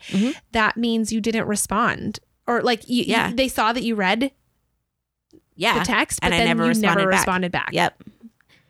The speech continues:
Speaker 1: Yep. It's a way of, like, ghosting someone, which
Speaker 2: Mm.
Speaker 1: is
Speaker 2: Mm-hmm. Which is when you don't respond and you just disappear and they
Speaker 1: Yes,
Speaker 2: don't
Speaker 1: it's
Speaker 2: know
Speaker 1: the
Speaker 2: what
Speaker 1: best.
Speaker 2: happened to you.
Speaker 1: Yeah. <laughs> Um, okay.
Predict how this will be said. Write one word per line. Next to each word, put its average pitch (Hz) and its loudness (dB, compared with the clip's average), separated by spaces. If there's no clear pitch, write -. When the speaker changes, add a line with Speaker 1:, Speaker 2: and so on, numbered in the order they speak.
Speaker 1:
Yep. 220 -2
It's - -8
a 180 0
way 175 0
of, 170 -4
like, - -4
ghosting 151 0
someone, 180 0
which 202 0
Speaker 2:
Mm. 190 2
Speaker 1:
is 147 -2
Speaker 2:
Mm-hmm. 196 -2
Which 233 -2
is 208 -2
when 190 0
you 202 0
don't 175 -2
respond 175 -2
and 185 -4
you 185 -2
just 180 -6
disappear 180 -4
and 185 -2
they 185 0
Speaker 1:
Yes, 185 -2
Speaker 2:
don't 180 -2
Speaker 1:
it's - -6
Speaker 2:
know 190 0
Speaker 1:
the 196 0
Speaker 2:
what 196 -2
Speaker 1:
best. - 0
Speaker 2:
happened 226 -2
to 202 -6
you. 180 -2
Speaker 1:
Yeah. 262 -2
<laughs> 175 2
Um, 247 -2
okay. 165 0